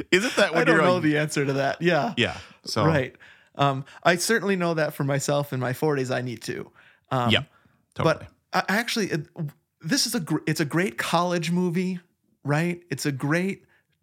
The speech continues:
Speaker 2: twenties movie. Um,
Speaker 1: Yeah.
Speaker 2: and so I actually, th-, it, it was interesting. I, I love Anthony's choices for this reason, because I don't think I would have picked this movie.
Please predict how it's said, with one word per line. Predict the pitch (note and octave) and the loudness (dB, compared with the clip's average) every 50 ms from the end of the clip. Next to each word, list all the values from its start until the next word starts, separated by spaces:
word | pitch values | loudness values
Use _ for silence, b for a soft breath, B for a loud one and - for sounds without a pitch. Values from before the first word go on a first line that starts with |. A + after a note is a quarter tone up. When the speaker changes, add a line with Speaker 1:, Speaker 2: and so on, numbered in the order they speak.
| _ _ _ _ - - | _ _ _ _ -10 -8
Speaker 2:
twenties | - - E3 E3+ F3+ F#3 F3+ F3+ F3 F3+ E3 - | -6 -4 0 0 0 2 2 0 0 0 0 0
movie. | F3 E3 E3+ E3+ D3+ D#3 E3 D#3+ E3 F3 E3+ b b b b b b b b - | 0 0 0 0 0 0 -2 -2 -2 -4 -6 b b b b b b b b -2
Um, | C#3+ C#3 C3+ B2+ B2 | 0 2 2 0 0
Speaker 1:
Yeah. | C3 B2+ B2 G2+ E2+ - - - | -2 -4 -4 -6 -8 -8 -6 -2
Speaker 2:
and | D#3 E3 D#3+ | -2 -2 -2
so | - - F3 E3 D3+ D3 D3 D3+ - B B B B | -2 0 0 0 0 0 -2 -4 -6 B B B B
I | - D#3+ E3+ | 0 0 2
actually, | - G3 G#3+ - - G#3 F3+ | 2 0 0 0 0 -2 -2
th-, | - - - - | -2 -4 -4 -2
it, | - D3 - - | -2 -2 0 0
it | A#2+ | 0
was | D3 D3+ - | 0 0 0
interesting. | F3 G#3+ G#3+ G#3 - - - - | -2 -2 -2 -2 -2 -2 -2 0
I, | - C#3 - - | 0 0 0 0
I | - D3 | 0 0
love | E3+ F3+ F3+ E3 - | 2 0 0 0 0
Anthony's | - D3 C#3+ C3+ D3+ C3+ C3+ - | 0 -2 -2 0 -2 -2 -2 -2
choices | - - - B2 B2+ B2+ - B2+ B2 - | -2 -2 -2 0 0 -2 -2 -4 -4 -4
for | - C3 | -2 -2
this | A#2+ A#2+ B2 - - | -2 -2 -2 -2 -2
reason, | B2+ B2+ B2+ A#2+ A#2+ A#2+ | -2 -4 -4 -4 -4 -6
because | A#2+ C3 B2+ - D3 B2+ | -8 -8 -6 -4 -2 0
I | F#2+ C3+ | 0 0
don't | D#3+ G3+ G#3+ | 0 0 -2
think | - A#3+ F#3+ | -2 -2 0
I | F#3 D#3+ | 0 0
would | D3 D3+ D3+ D3 | 2 0 0 0
have | D3 C3 - | -2 -4 -4
picked | - - B2 - - | -6 -6 -6 -4 -4
this | C#3 C3+ - - | -6 -4 -2 -2
movie. | D#3 D#3+ E3 E3 F3+ G3+ A3 - | -2 -2 -2 -2 -4 -6 -6 -10